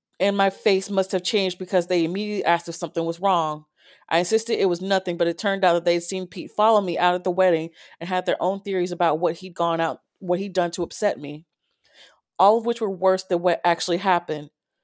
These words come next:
After twenty minutes of them thinking the worst, I told them the truth, and I begged them not to do anything about it since Jen and Pete worked it out. But my stepdad was livid. He called Jen, and they had a huge fight, and he refused to pay for the wedding or even attend. Aw, that's messed up.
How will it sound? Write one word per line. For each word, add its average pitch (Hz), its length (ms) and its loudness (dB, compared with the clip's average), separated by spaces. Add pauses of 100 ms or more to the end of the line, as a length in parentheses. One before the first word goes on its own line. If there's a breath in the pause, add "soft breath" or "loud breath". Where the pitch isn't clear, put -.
(500)
After 196 180 0
twenty 233 260 0
minutes 226 220 -2
of 202 60 -10
them 196 140 -4
thinking 196 280 -6
the 196 80 -4
worst, 180 300 0
I - 60 -2
told 202 240 0
them 214 80 -6
the 220 60 -6
truth, 185 300 0
and 185 100 -2
I 170 60 2
begged 180 260 0
them 180 100 -2
not 180 180 0
to - 80 -12
do 190 120 -4
anything 175 320 -6
about 170 260 0
it 170 100 -4
since 165 200 -8
Jen 170 200 -2
and 180 100 -4
Pete - 180 -16
worked 160 240 -4
it 180 80 0
out. 196 300 2 (300 soft breath)
But 165 80 -16
my 175 100 0
stepdad 170 520 0
was 175 140 -8
livid. 185 440 0 (380)
He 180 100 -18
called 208 340 2
Jen, 170 420 0 (280)
and 180 100 0
they 185 100 4
had 185 140 4
a 170 40 4
huge 196 320 -4
fight, 180 260 4
and 170 120 -2
he 170 100 2
refused 196 320 -4
to - 60 -18
pay 180 140 2
for 180 120 -8
the 165 80 0
wedding 165 360 0
or 143 120 -2
even 175 260 -6
attend. 160 480 -4 (400 soft breath)
Aw, 208 240 -2
that's 240 200 -8
messed 165 260 -8
up. 156 200 -6